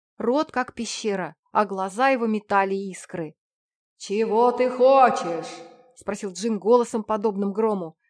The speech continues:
Требуй, получишь! Кто ты? Кто ты? закричал Аладдин, закрывая себе лицо руками,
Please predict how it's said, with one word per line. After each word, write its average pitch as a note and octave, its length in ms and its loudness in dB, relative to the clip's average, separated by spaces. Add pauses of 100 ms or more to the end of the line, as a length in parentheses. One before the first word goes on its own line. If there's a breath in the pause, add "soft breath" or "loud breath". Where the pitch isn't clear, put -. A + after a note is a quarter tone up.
(120)
Требуй, A3+ 760 4
получишь! F#3+ 920 -2 (680)
Кто E4 400 0
ты? C#4 200 -12
Кто F4+ 400 0
ты? B3+ 340 -12 (200)
закричал A#3 480 -4
Аладдин, A#3 400 0
закрывая A#3+ 440 -2
себе A#3+ 220 -6
лицо C4 300 -4
руками, C4 480 -2